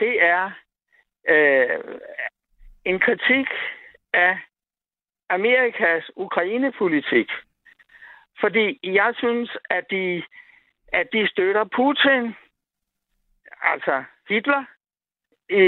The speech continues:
imod Europa, i stedet for at gøre ligesom efter anden verdenskrig, hvor de virkelig støttede. Øh, fordi, øh,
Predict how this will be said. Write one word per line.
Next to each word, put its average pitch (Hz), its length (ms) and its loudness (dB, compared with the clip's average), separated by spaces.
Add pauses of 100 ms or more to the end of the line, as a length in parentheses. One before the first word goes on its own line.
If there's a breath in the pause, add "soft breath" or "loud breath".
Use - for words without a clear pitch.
(580)
imod 214 360 4
Europa, 208 420 0
i 180 200 2
stedet 208 320 2
for 185 320 2
at 165 80 0
gøre 175 200 4
ligesom 180 320 -2
efter 147 260 2
anden 151 220 0
verdenskrig, 175 480 -2
hvor 135 120 0
de 135 80 -2
virkelig 185 360 2
støttede. 202 400 2 (1700 loud breath)
Øh, 156 320 2
fordi, 226 260 0 (240)
øh, 160 360 4